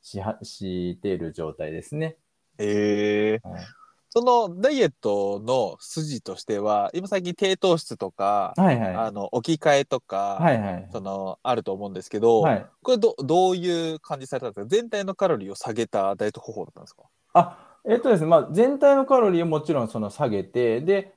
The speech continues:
Speaker 1: あの、今言ったその、まあ、ピーエフシーバランスっていうところから、僕はその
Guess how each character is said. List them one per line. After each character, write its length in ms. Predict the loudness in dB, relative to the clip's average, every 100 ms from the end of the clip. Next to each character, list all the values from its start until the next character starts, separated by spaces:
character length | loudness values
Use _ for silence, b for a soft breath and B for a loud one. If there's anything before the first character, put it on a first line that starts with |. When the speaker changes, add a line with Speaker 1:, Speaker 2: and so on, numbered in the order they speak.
| -6
Speaker 1:
あ 120 | -4
の、 160 | -2 -2
今 220 | 2 4
言 140 | 4
っ 40 | 0
た 140 | -4
そ 160 | -4 -4
の、 380 | -4 -4 -6 -4
ま 100 | -4
あ、 40 |
ピ 260 | -4 0 2
ー 40 |
エ 20 |
フ 100 | 0
シ 200 | -4 -8
ー 60 | 0
バ 140 | 0
ラ 160 | 2 -2
ン 80 | -6
ス 160 | -8
っ 40 | -8
て 160 | -8 -12
い 40 |
う 60 | -10
と 100 | -8
こ 120 | -6
ろ 100 | -4
か 160 | -2
ら、 340 | 0 0 -2 -2
僕 240 | -4 -2 0
は 160 | 0
そ 100 | 0
の 240 | 0 0